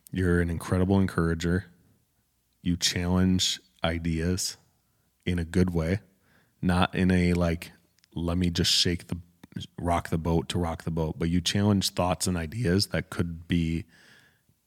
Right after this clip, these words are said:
possibly coming from the wrong heart. Um, you are extremely deep, wise, um,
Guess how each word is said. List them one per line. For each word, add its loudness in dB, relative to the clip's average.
possibly 0
coming -4
from -6
the -6
wrong -6
heart. -8
Um, -4
you 4
are 0
extremely 0
deep, 0
wise, 0
um, -4